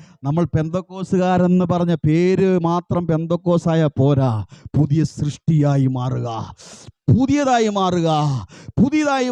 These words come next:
മാറുക, ദൈവിക സൃഷ്ടിയായി, പുതിയ സൃഷ്ടിയായി മാറുക. ബൈബിൾ ഭാഷയിൽ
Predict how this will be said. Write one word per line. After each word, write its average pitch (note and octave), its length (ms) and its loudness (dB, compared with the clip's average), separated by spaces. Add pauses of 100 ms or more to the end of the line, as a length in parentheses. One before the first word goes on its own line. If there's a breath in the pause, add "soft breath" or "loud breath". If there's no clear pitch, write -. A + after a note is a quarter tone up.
മാറുക, G#3 280 0 (560 loud breath)
ദൈവിക C#4 460 0 (160)
സൃഷ്ടിയായി, C4 640 0 (120)
പുതിയ C#4+ 200 -4 (140)
സൃഷ്ടിയായി C4 560 -2
മാറുക. G#3+ 260 0 (840 loud breath)
ബൈബിൾ B3 260 2 (160)
ഭാഷയിൽ C4 380 0